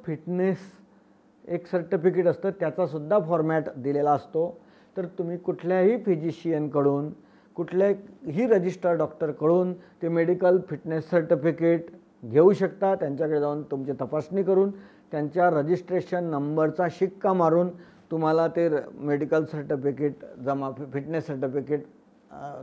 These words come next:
त्या ठिकाणी लागणार आहे. त्याच्यानंतर जो काही online application form तुम्ही जो भरत आहात याच्याबरोबर, त्या application फॉर्मची पीडीएफसुद्धा तुम्हाला त्या ठिकाणी आवश्यक असणार आहे.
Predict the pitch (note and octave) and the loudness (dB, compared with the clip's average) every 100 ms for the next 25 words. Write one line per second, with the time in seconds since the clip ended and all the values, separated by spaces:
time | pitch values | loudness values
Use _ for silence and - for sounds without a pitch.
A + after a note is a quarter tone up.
0 | - C3+ C3 B2 B2+ C3 C3 C3 D3 C#3+ | -8 -6 -6 -6 -6 -2 0 2 4 4
1 | C#3+ F3 E3+ - - _ F3 F3 G#3+ A3 | 4 4 0 -18 -20 _ 2 4 4 4
2 | G#3 G#3 A3+ A#3 A3+ - - _ - C#3 | 0 2 4 4 2 -10 -20 _ -16 -8
3 | C3 F3+ F#3 G#3 B3 C4 - - D#3+ E3+ | 2 4 6 4 4 2 -6 -12 -6 -2
4 | F3+ G3 G#3 G#3+ F3+ D3 C#3 F3 G3 F#3+ | 0 2 2 0 -4 -10 -6 0 2 4
5 | F#3+ F3+ F#3 F#3 F3+ - - C#3+ E3+ F3 | 0 -2 -4 -6 -8 -12 -2 2 4 2
6 | F#3 - - _ D#3 D3 D3 E3 C3 A#2+ | -2 -12 -20 _ -6 -4 -2 0 0 4
7 | A3 F3+ C#3 D3+ C3 - - C3+ D3 C3+ | 4 4 2 2 0 -10 -12 -6 -4 2
8 | D3+ D#3 C3+ G2 - - _ _ _ - | 4 6 6 2 -16 -20 _ _ _ 0
9 | F#3+ G3+ G#3 G3+ D3+ - F#3+ F3+ E3 F#3+ | 4 6 4 -2 -6 -2 0 0 -2 -4
10 | F#3+ F#3 - E3+ F#3 D3 G3 G3+ - - | -6 -6 -2 0 0 -2 -4 -4 -8 -16
11 | _ - F3+ E3+ F#3 F#3 F#3 D#3 F3 F3+ | _ -2 2 6 4 4 -4 0 2 2
12 | F3+ D3+ D#3 D#3 D#3+ C3+ C#3 C#3 C3 C#3 | -2 -2 -2 0 -2 -4 -8 -8 -2 -2
13 | C#3 D#3 C#3+ - C3+ C3 D3+ | -2 -2 -4 -6 -4 -2 -2